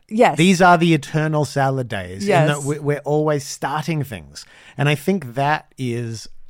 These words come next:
Speaker 2: okay as long as you also complete them.
Speaker 1: Sure,
Speaker 2: Like, the
Speaker 1: yes.
Speaker 2: only problem is if you're so addicted to the beginnings of things and then
Speaker 1: Yes.
Speaker 2: the drudgery of completion
Speaker 1: Yes.
Speaker 2: becomes, like
Speaker 1: Like,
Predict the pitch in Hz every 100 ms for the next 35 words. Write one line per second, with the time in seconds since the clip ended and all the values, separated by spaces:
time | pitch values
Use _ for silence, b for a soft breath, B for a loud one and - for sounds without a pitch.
0 | - 135 139 - 160 175 127 117 117 123
1 | 127 127 120 131 123 131 - 202 - -
2 | - - - 262 220 160 185 175 156 185
3 | 196 214 185 175 175 151 143 139 123 -
4 | - 151 151 143 143 139 131 123 120 110
5 | 107 117 120 127 127 135 - 135 135 147
6 | 160 131 135 127 123 113 110 123 127 135
7 | 127 135 127 117 120 117 117 113 131 196
8 | 151 127 110 107 113 196 190